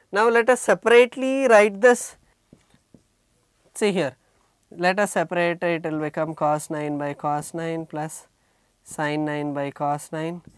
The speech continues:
whole divided by again cos nine by cos nine minus sin nine by cos nine. Cos, cos, cos, cos get cancelled, what we will get? One plus sin by cos is again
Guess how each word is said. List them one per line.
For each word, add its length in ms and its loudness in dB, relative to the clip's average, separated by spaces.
whole 320 0
divided 400 2
by 100 0
again 360 -4
cos 360 -4
nine 240 -2
by 160 -6
cos 400 -8
nine 320 -4
minus 500 -6
sin 520 -4
nine 400 -6
by 320 -4
cos 340 2
nine. 200 -10
Cos, 300 4
cos, 300 2
cos, 280 2
cos 280 0
get 200 -2
cancelled, 380 0
what 220 2
we 100 0
will 180 0
get? 300 2
One 240 2
plus 400 0
sin 360 -4
by 160 2
cos 340 2
is 140 0
again 460 2